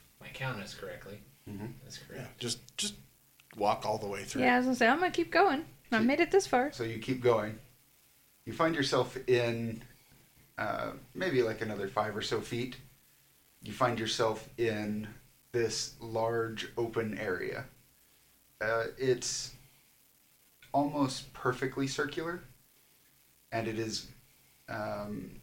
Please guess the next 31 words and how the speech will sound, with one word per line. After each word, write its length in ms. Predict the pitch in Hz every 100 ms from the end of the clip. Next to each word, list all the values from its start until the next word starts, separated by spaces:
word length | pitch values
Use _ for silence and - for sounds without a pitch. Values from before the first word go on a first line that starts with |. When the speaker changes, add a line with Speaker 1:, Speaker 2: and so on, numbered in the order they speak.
| - _ -
Speaker 2:
lit 540 | 131 127 143 139 -
by 200 | 113 110
some 320 | 104 - 123 127
kind 340 | - 113 110
of 560 | 104 104 104 101 - - - _ _ _ _ -
bug 360 | 107 95 95 110 - - _ _ -
up, 240 | 110 - - - _ -
up 140 | 98
high 160 | - 104
like 180 | 101 95
fireflies. 760 | 101 98 98 - - - - - - _ _ _
So 160 | - 117
the 100 | 107
lighting 320 | 110 110 104
is 100 | 101
very, 260 | 98 107 107
very 260 | 104 104 104
dim. 380 | 101 95 107 - - _ _ _ _ _ _ _ _ -
Um, 400 | 107 101 101 - - -
on 180 | - 120
the 180 | 113 113 123
other 220 | 120 120
side, 540 | - 117 117 123 135 135 - - - -
a 80 | 113
few 260 | - 120
hundred 300 | 120 117 110
feet 140 | - 113
away 200 | 110 107
from 220 | - 120
you, 180 | 131 135 - - _ _ _ _
is 600 | 113 110 110 107 107 -